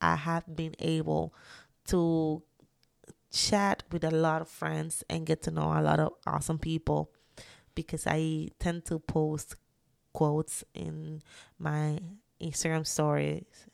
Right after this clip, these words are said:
that resonate with me. And I had so many people reach back and just be like, "Thank you for sharing this today." And I'm like, "Ah, you're welcome. This is what I was putting out to do." Like, I love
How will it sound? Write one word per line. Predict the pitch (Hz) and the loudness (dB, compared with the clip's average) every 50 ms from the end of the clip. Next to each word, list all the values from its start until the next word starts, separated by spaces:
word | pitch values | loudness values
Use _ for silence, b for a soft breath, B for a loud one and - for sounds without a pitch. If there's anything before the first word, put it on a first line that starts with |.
| _ - 160 | _ -12 -4
that | 151 156 151 147 147 143 | -2 0 0 2 0 0
resonate | 147 151 147 - - 151 156 151 151 156 - - - - - | 0 -2 -2 -2 -4 -4 -4 -4 -4 -6 -6 -10 -14 -8 -6
with | 156 156 151 - | -6 -6 -6 -6
me. | 156 156 151 156 151 B B B B B B B B B - | -8 -8 -8 -8 -10 B B B B B B B B B 0
And | 180 170 165 160 160 156 156 156 151 165 - _ - | 2 4 4 4 4 2 2 -2 -4 -6 -8 _ -4
I | 151 151 | -4 -2
had | 143 156 160 156 151 156 156 | 0 2 2 2 2 0 -4
so | - - - - 180 175 175 | -8 -8 -4 -2 0 0 0
many | 185 190 196 196 | 0 0 0 -2
people | 196 - 180 170 156 - 165 151 151 156 b b b b b b b b b b b _ | -2 -4 -4 -4 -2 0 0 0 0 -2 b b b b b b b b b b b _
reach | - 165 170 175 - - - | -2 0 0 0 0 0 0
back | 165 165 156 160 160 156 - - - | 2 2 2 2 0 -2 -4 -4 -2
and | 165 156 156 160 160 156 156 151 160 156 | -2 0 0 0 0 -2 -2 -4 -8 -8
just | 147 165 160 147 | -6 -6 -6 -4
be | - 160 | -4 -4
like, | 151 151 151 - - | -4 -4 -6 -4 0
"Thank | - 196 196 196 196 190 - - | 2 2 2 2 0 -4 -8 -4
you | 190 190 185 185 185 180 175 | -2 0 2 2 2 2 0
for | 165 - - 170 160 160 | -2 -2 -2 -2 -2 -2
sharing | 143 - - - 165 160 160 165 165 160 | -2 -2 -2 0 0 2 0 0 -2 -2
this | 156 160 151 - | -4 -6 -6 -6
today." | - 160 156 151 156 151 156 156 - | -6 -6 -2 0 0 0 2 0 0
And | - - - | -2 -4 -4
I'm | - - | -4 -4
like, | - - - - - - _ _ _ _ _ - | -2 -2 -4 -4 -6 -12 _ _ _ _ _ 0
"Ah, | 254 - - - - - _ _ _ _ _ _ - - _ _ _ | 0 0 -2 -4 -8 -12 _ _ _ _ _ _ -20 -20 _ _ _
you're | - 240 254 269 269 | 4 8 8 8 8
welcome. | 254 190 180 170 170 - - - 165 160 170 180 196 208 | 10 10 8 8 8 4 0 2 2 2 0 -2 -6 -8
This | 202 214 214 | -8 -6 -6
is | 220 208 196 208 | -6 -2 -2 -2
what | 190 170 170 180 175 170 | -2 2 6 6 8 8
I | 170 | 6
was | 165 165 160 - | 4 0 -4 -4
putting | - - 165 160 156 156 | -2 -2 0 0 0 -2
out | 170 170 165 151 - | -4 -4 -4 -6 -6
to | - 151 | -6 -4
do." | 147 147 147 | 0 0 2
Like, | 147 143 151 - | 2 2 2 4
I | 156 147 | 4 4
love | 147 151 147 147 147 151 160 - | 4 4 4 6 6 4 2 0